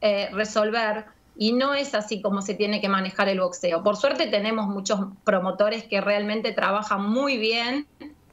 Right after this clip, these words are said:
también, o sea, no todos, eh, eh, tienen el estilo Osvaldo Rivero. Hay muchos promotores que cumplen con los requisitos, le pagan bien a los boxeadores y los tienen en buenas condiciones.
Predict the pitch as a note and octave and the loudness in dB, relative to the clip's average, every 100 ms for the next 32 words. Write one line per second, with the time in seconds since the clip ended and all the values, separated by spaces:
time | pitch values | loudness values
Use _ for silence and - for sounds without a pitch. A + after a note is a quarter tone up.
0 | - A3 G#3+ - F#3+ G3+ F#3 F3+ - F#3+ | -20 -18 -6 -2 0 0 0 -2 -2 -2
1 | F#3+ A3+ A3+ B3+ B3+ D#4 E4 - _ - | 0 0 0 0 2 0 -4 -14 _ -4
2 | F#3+ F#3 - - G3 G#3+ G#3+ G#3+ F#3+ F#3 | 0 0 -2 -2 0 2 2 0 -2 -2
3 | - A3+ G#3+ G3 G3 F#3 F#3+ F3+ A#3 B3+ | -2 2 2 2 0 0 -2 -2 2 2
4 | A3 F3 D#3 - _ - F#3+ A3 C#4 E4 | 2 -4 -6 -14 _ -6 0 2 2 0
5 | G#3+ G3+ F#3+ B3 D#4+ E4+ G3+ - A3+ B3+ | 0 0 0 0 0 -2 -4 0 2 2
6 | C#4 D4 E4 E4+ E4 G#3+ G#3 G3 F#3+ F#3+ | 0 0 0 0 0 0 0 -2 -2 -4
7 | F#3 C4 C4+ C#4+ A#3 G#3 C4 D4 B3 A#3 | -2 0 2 2 0 0 0 2 0 -2
8 | A#3 G#3 F#3+ F3 - F3+ F#3 A#3 C4 C#4+ | 0 0 -2 -4 -4 0 2 2 0 -2
9 | C4 D4 - - - - - A3+ G#3 G3+ | -2 -4 -4 -16 -20 -8 0 2 2 0
10 | B3+ B3+ C#4+ D4+ - G3+ G3+ A3 A#3 - | 0 2 0 -2 -2 -2 0 0 -2 -2
11 | F#3+ F3 - D#3+ D3+ - | -2 -2 -2 -2 -4 -10